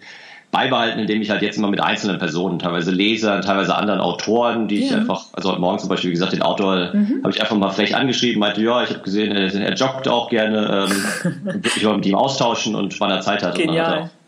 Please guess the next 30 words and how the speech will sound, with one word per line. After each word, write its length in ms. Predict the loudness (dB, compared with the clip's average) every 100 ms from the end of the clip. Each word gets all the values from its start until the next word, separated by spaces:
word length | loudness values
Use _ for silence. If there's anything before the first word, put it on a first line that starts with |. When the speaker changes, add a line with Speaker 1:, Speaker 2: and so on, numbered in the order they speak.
| _ -8
Speaker 1:
total 320 | -2 0 2
nett 160 | 0 0
zurückgeschrieben 680 | -4 -2 0 2 2 2
und, 280 | 2 0 0
Speaker 2:
Ja. 60 | -4 -4 -6 -8 -2
Speaker 1:
ähm, 140 | 2
das 120 | 2
ist 60 | 2
tatsächlich 340 | 2 2 2
was, 100 | 2
was 160 | 0 -2
ich 500 | -4 -8 -10 -12 -6
neu 240 | 0 2 4
ausprobiert 480 | 2 0 0 2 2
habe 100 | 0
und 80 | 0
sehr 140 | 0
empfehlen 340 | 0 0 0 -2
kann, 240 | -2 -2
einfach, 320 | -4 -4 -8 -12 -4
Speaker 2:
Cool. 260 | 0 0 0
Speaker 1:
ja, 220 | -2 -2 -8 _ _
mal 120 | -2
gemeinsam 160 | 0 2
Speaker 2:
Richtig 140 | 0 0
Speaker 1:
joggen 80 | -2
zu 60 | 0
Speaker 2:
gute 100 | 0
Speaker 1:
gehen, 100 | 2
Speaker 2:
Idee. 280 | 0 -2 -4